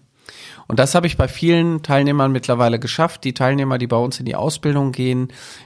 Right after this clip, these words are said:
die schreiben schon in den drei Monaten, während die Ausbildung läuft, schreiben die ihre ersten Aufträge. <clears throat> Die kommen mit Erfolgen wieder in die Gruppe zurück und, äh, teilweise nach der fünften oder sechsten Woche halten die Teilnehmer die,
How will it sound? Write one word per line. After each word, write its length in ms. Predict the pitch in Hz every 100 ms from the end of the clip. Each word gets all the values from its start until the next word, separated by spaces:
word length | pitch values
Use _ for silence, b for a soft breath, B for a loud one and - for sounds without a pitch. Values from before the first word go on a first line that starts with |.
| _ 120
die 340 | 117 120 113
schreiben 400 | - 117 123 139
schon 320 | 135 120 123
in 240 | 98 131 143
den 160 | 131
drei 240 | 123 117 120
Monaten, 680 | 117 139 139 113 135 127 120
während 320 | 123 123 123
die 140 | 117
Ausbildung 500 | 101 131 135 120 117
läuft, 380 | 110 120 139 -
schreiben 300 | - 117 123
die 140 | 117
ihre 220 | 107 113 107
ersten 340 | 92 - 120
Aufträge. 800 | 98 156 - - 131 123 127 127 B B B B B -
<clears throat> 600 | 226 - 208 175 120 113
Die 80 | 113
kommen 240 | 139 139
mit 120 | 127
Erfolgen 520 | 104 - 139 160 160
wieder 180 | 139 135
in 80 | 131
die 80 | 120
Gruppe 320 | 127 147 -
zurück 500 | - 120 127 131 -
und, 520 | - 113 113 113 -
äh, 180 | 117 113
teilweise 880 | 113 117 123 123 120 120 120 120 104
nach 160 | 110 113
der 140 | 117
fünften 400 | - 139 139 123
oder 200 | 117 117
sechsten 360 | 117 117 - 117
Woche 320 | 120 135 117
halten 580 | 120 - 117 113 113 -
die 120 | 117
Teilnehmer 460 | - 113 117 117 110
die, 240 | 113